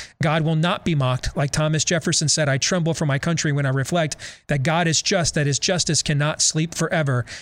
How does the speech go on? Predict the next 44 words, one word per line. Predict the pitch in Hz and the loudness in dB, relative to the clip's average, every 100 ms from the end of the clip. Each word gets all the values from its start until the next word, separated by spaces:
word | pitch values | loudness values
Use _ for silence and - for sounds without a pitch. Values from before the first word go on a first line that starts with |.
| - - | -14 -2
For | 165 | 0
this | 131 220 - | 2 2 2
to | 202 | 2
have | 180 | 2
infiltrated | 208 190 185 - 165 156 156 | 0 0 0 2 2 2 0
good | 139 196 196 | 0 0 0
Christian | - 214 - 202 | -2 0 0 0
men's | 185 185 165 | 2 2 0
hearts | 180 170 160 | 0 0 0
at | 131 | 0
this | 160 165 | 0 2
level | 170 156 143 | 2 2 2
and | 170 139 | 0 0
for | 151 | 0
this | 160 - | 0 0
long, | 170 165 143 135 - - | 0 0 0 -4 -10 -6
I | 151 165 | -2 0
am | 156 147 127 | 2 2 2
deeply | 170 170 175 170 | 0 0 0 0
concerned. | - 143 - 139 131 127 - _ _ _ _ _ _ _ _ _ _ _ _ _ _ _ _ _ _ _ _ _ _ | 0 -2 0 0 0 -2 -8 _ _ _ _ _ _ _ _ _ _ _ _ _ _ _ _ _ _ _ _ _ _
Where | - 156 | 0 2
I | |
see | 160 - 208 | 2 2 2
God's | 185 175 151 | 2 2 2
love | 208 165 | 2 2
is | 151 | 0
that | 143 | 0
this | 165 - | 0 0
could | 185 | 0
have | 160 | 0
easily | 196 175 160 | 0 0 0
destroyed | 151 - 156 | 0 0 0
my | 147 143 | 0 0
daughter's | 147 151 147 135 | 0 0 0 0
relationships | 139 147 - 139 143 - | 0 0 0 0 0 -2
with | 127 | -4
Christ. | - 139 131 - - - _ _ - | -2 0 0 -4 -8 -18 _ _ -8
But | 139 | -6
through | - 180 | -2 0
his | 165 147 | 0 0
grace, | 143 165 - | 0 0 0
it | 139 | 0
is | 131 | 0
not. | 151 135 - | 0 -2 -4